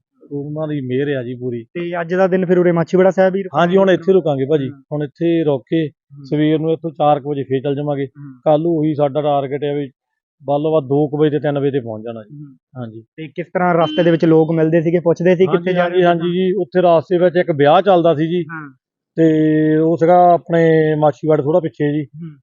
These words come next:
Speaker 1: ਉਹਨਾਂ ਨੇ ਸਾਨੂੰ ਸਪੈਸ਼ਲ ਆਪਣੇ ਵਿਆਹ ਤੇ ਲੈ ਕੇ ਗਏ
Speaker 2: ਹਾਂ।
Speaker 1: ਤੇ ਤੁਸੀਂ ਆਏ ਆ।
Speaker 2: ਹਾਂ।
Speaker 1: ਤੇ ਉਹਨਾਂ ਸਾਨੂੰ ਉੱਥੇ ਪ੍ਰਸ਼ਾਦਾ ਪਾਣੀ ਛਕਾਇਆ ਜੀ।
Speaker 2: ਹਾਂ।
Speaker 1: ਹਾਂਜੀ,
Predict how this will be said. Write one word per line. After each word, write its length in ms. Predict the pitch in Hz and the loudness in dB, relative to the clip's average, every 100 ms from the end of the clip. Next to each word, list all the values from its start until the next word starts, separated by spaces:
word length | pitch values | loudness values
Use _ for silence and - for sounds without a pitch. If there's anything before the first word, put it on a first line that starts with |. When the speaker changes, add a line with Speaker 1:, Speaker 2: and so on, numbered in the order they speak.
| - | -8
Speaker 1:
ਉਹਨਾਂ 200 | 147 165 | -4 -4
ਨੇ 100 | 160 | -2
ਸਾਨੂੰ 220 | 156 160 | -4 -4
ਸਪੈਸ਼ਲ 360 | 113 151 147 | 0 0 2
ਆਪਣੇ 180 | 175 170 | 2 0
ਵਿਆਹ 240 | 139 131 151 | 2 2 2
ਤੇ 80 | 170 | 2
ਲੈ 100 | 165 | 0
ਕੇ 140 | 151 | 0
ਗਏ 200 | 135 131 | -4 -6
Speaker 2:
ਹਾਂ। 360 | 123 160 160 139 | -8 -14 -14 -14
Speaker 1:
ਤੇ 260 | _ 151 | _ -8
ਤੁਸੀਂ 300 | 135 131 143 | -6 -2 2
ਆਏ 220 | 139 131 | 2 2
ਆ। 100 | 127 | -2
Speaker 2:
ਹਾਂ। 460 | 165 160 143 147 143 | -6 -12 -18 -18 -12
Speaker 1:
ਤੇ 180 | 135 143 | -4 -2
ਉਹਨਾਂ 180 | 143 147 | -2 -4
ਸਾਨੂੰ 260 | 135 139 | -4 -4
ਉੱਥੇ 320 | 139 - 147 135 - _ _ | -6 -4 -4 -4 -10 _ _
ਪ੍ਰਸ਼ਾਦਾ 480 | 226 135 139 127 143 | _ -2 0 2 0
ਪਾਣੀ 200 | 131 135 | 0 -4
ਛਕਾਇਆ 400 | 139 131 127 127 | -4 -2 -2 -2
ਜੀ। 140 | 127 | -6
Speaker 2:
ਹਾਂ। 360 | 120 _ 151 143 | -12 _ -20 -20
Speaker 1:
ਹਾਂਜੀ, 500 | 127 135 127 123 | _ -8 -6 -8